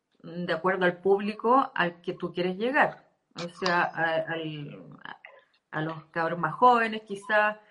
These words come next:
eh, entregarles otras alternativas. Imagínate lo terrible que es ser, ser adolescente y estar encerrado en tu familia, que cuando uno es adolescente como que todos te caen mal, o sea, te caen bien tus amigos y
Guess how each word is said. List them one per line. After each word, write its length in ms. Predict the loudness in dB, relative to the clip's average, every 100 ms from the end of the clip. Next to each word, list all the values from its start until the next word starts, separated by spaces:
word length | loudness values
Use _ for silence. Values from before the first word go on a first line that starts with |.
| -20 _
eh, 480 | -4 -2 -2 -2 -4 -8 -8 -8 -10 -14 -20 -20 _ _ _ _ _ _ -8
entregarles 680 | -6 -2 2 6 6 4 -4
otras 240 | -4 -4
alternativas. 760 | -4 -6 -8 -8 -8 -6 -6 -8 _ _
Imagínate 460 | -8 -6 -4 -4 -2
lo 100 | -4
terrible 360 | -6 -6 -8
que 180 | -6 -8
es 100 | -6
ser, 100 | -10
ser 220 | -8 -4
adolescente 1160 | -2 0 -4 -2 0 0 -2 -8 -4 -2 -4 -14 _ _ -20 _ _ -12
y 120 | -12
estar 200 | -6 -4
encerrado 760 | -4 -2 2 6 8 6 4 -12 _ -20 -20 _ -20 -10
en 140 | -6 -4
tu 100 | -4
familia, 540 | 0 2 2 0 -2
que 80 | -2
cuando 240 | -2 -2
uno 100 | -2 0
es 40 |
adolescente 480 | 2 2 -2 -10 -10
como 160 | -8 -8
que 80 |
todos 180 | -6 -6
te 100 | -6
caen 260 | -6 -4 -2
mal, 300 | -4 -4 -12
o 60 | -20
sea, 400 | -8 -4 -4 -6
te 100 | -8
caen 220 | -6 -6
bien 180 | -8 -12
tus 140 | -6
amigos 640 | -6 -6 -10 -10 -8 -8 -8
y 140 | -12